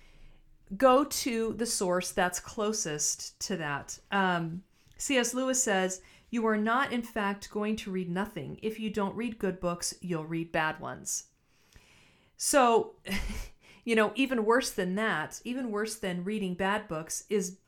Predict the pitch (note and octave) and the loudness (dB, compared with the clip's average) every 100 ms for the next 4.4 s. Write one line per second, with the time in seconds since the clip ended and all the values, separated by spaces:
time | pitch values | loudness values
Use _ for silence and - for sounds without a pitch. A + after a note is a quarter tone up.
0 | _ A3+ G#3+ - A3+ G#3+ G3 F3+ E3+ F3+ | _ -4 -4 -4 -4 -4 -2 0 -2 -2
1 | F3+ E3 C#3+ D#3 G3 C3+ C#3 - _ - | -4 -4 -4 -2 -2 -2 -4 -8 _ -20
2 | - - _ A3+ A3+ A3 A3 G#3+ G3 A3+ | -20 -20 _ 6 6 6 2 0 0 2
3 | C#4 C#4 A#3+ G#3+ G3+ G3 F#3+ F#3 F#3+ F#3+ | 2 2 0 0 0 0 0 0 -2 -4
4 | - G#3+ F#3+ | -4 -4 -4